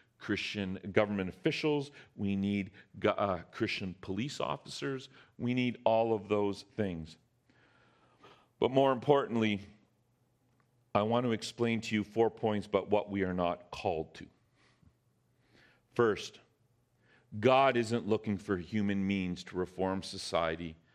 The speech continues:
and establish Christian values. God is not looking for human means to reform society and establish Christian values.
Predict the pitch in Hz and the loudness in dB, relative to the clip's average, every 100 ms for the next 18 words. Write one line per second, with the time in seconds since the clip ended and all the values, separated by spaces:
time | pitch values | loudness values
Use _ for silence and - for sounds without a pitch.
0 | _ _ - 92 90 - 85 85 85 - | _ _ -8 -6 -4 -2 -2 -2 -6 -10
1 | 78 - 80 78 82 73 78 76 - - | -12 -12 -10 -8 -6 -6 -8 -16 -18 -20
2 | _ _ _ _ _ _ _ _ _ _ | _ _ _ _ _ _ _ _ _ _
3 | _ _ _ _ - 101 92 123 123 107 | _ _ _ _ -12 -6 2 6 6 4
4 | 117 135 - _ _ _ _ _ - - | 0 -4 -14 _ _ _ _ _ -14 -10
5 | 95 101 113 - 110 113 - 90 98 110 | 0 4 4 2 2 2 2 -8 -8 -14
6 | _ _ _ _ _ - 92 87 - - | _ _ _ _ _ -4 -4 -4 -8 -2
7 | 113 117 123 135 127 _ _ _ - 104 | 0 2 0 -2 -10 _ _ _ -6 0
8 | 113 104 87 92 - - _ _ _ _ | 2 2 -2 -6 -10 -18 _ _ _ _
9 | _ - 90 87 - 101 104 101 104 - | _ -6 -2 -2 0 0 0 -4 -10 0
10 | 92 90 87 90 87 _ _ - 90 87 | 2 2 0 -4 -8 _ _ -8 -6 -6
11 | - 90 85 82 87 - _ _ - - | -2 0 0 -2 -6 -8 _ _ -10 -10
12 | - 80 82 _ _ _ _ _ 82 92 | -10 -14 -16 _ _ _ _ _ -4 0
13 | 87 87 82 76 - | 0 0 -4 -8 -14